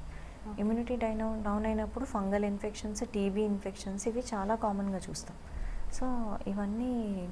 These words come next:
Speaker 2: commonly we have seen.
Speaker 1: ఓకే. అంటే ఈ సీజన్లో మనం చూసుకుంటే at present డెంగ్యూ కేసెస్ ఎక్కువగా వింటున్నాం కదా
Speaker 2: అవును.
Speaker 1: మ్యామ్, దీనికి కారణం ఏంటి?
Speaker 2: మస్కిటో బోర్న్ కాబట్టి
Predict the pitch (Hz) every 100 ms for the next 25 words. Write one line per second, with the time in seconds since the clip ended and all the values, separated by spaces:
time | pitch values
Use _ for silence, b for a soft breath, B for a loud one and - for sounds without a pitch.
0 | - 190 190 202 220 208 170 151 160 147
1 | - - 226 214 208 - B B B 240
2 | 254 254 254 277 277 277 269 247 233 220
3 | 208 202 220 208 226 220 - 202 196 226
4 | 240 208 208 220 262 262 214 214 208 185
5 | 185 180 185 175 165 165 160 165 190 170
6 | 180 202 220 226 226 202 180 175 165 151
7 | - - - - - - 214 226 220 269
8 | 254 220 165 156 151 151 143 156 160 269
9 | 311 262 208